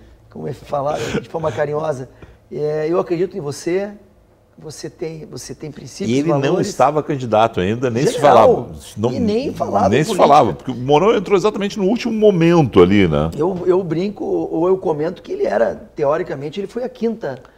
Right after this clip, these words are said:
Speaker 1: pessoa a
Speaker 2: É
Speaker 1: ser
Speaker 2: verdade,
Speaker 1: procurada.
Speaker 2: é verdade.
Speaker 1: General Heleno,
Speaker 2: É verdade.
Speaker 1: senador Magno Malta,
Speaker 2: Isso.
Speaker 1: a
Speaker 2: Ah,
Speaker 1: Janaína
Speaker 2: é,
Speaker 1: Pascoal,
Speaker 2: exato.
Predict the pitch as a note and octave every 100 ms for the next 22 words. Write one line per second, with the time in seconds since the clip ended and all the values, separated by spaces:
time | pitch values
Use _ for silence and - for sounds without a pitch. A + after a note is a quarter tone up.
0 | _ - D3 - - F2+ F2 C#3+ D3 D#3+
1 | G#3+ D3+ B2+ C#3+ B2+ C#3 D#3+ - D3 D3+
2 | E3 D#3+ G3 B3 C#4 D#4 _ _ - E2
3 | G#2 A#2+ A#2+ _ - - D3+ D3+ C#3 D#3
4 | E3 D#3+ D#3+ D3+ D#3 D#3+ F#3+ B3 F4+ E4
5 | D4+ F#2 B2+ - _ _ _ _ _ _
6 | - C#3+ D3 C#3+ C#3 C#3 D2+ C#2+ C#2+ -
7 | - C#3 - E3 E3 F3 E3 - - F#3+
8 | A#3+ C4 - D#3+ -